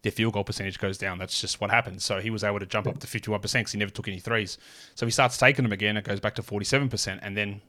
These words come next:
does the improvement in threes offset the decrease in field goal percentage? Maybe, maybe not. But they, they are what, things that can happen pretty, uh,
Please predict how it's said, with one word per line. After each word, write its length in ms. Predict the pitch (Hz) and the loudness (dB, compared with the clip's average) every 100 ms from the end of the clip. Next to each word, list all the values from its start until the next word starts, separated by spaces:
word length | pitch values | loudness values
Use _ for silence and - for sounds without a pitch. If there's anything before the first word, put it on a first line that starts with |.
| - | -8
does 260 | 104 95 | -8 -6
the 200 | 98 104 | -10 -6
improvement 680 | 107 110 - 107 107 107 104 | -4 -4 -6 -8 -8 -8 -8
in 80 | 98 | -8
threes 480 | - 107 110 107 - - - - - - | -4 -2 0 -2 -6 -8 -18 -20 -16 -2
offset 560 | 113 - - 110 113 - | 0 0 0 2 0 -4
the 80 | 110 | -6
decrease 420 | 110 110 113 107 | -4 0 0 -2
in 60 | 104 | -4
field 240 | 120 120 | -2 0
goal 80 | 127 | -2
percentage? 460 | 123 165 180 - - _ _ | -2 -6 -6 -10 -16 _ _
Maybe, 260 | 98 104 110 | -2 0 2
maybe 260 | 110 107 | 2 2
not. 180 | 110 95 | 2 -2
But 120 | 104 | -4
they, 100 | 104 | -4
they 180 | 107 110 | 2 6
are 160 | 113 110 | 6 6
what, 220 | 110 - | 4 0
things 320 | - 110 107 | -4 -2 -2
that 100 | - | -4
can 120 | - 98 | -6 -4
happen 320 | 104 107 104 | -4 -4 -6
pretty, 280 | 107 104 101 | -4 -2 -2
uh, 140 | 98 | -2